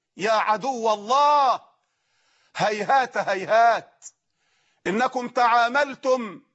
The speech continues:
مع رجال وشعب يحرص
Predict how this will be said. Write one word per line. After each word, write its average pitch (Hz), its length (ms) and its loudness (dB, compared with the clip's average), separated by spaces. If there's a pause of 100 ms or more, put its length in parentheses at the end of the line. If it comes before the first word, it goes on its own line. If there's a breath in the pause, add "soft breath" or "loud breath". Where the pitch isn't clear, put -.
(680)
مع 240 340 0
رجال 254 840 -2 (920)
وشعب 254 880 0 (640)
يحرص 254 800 -2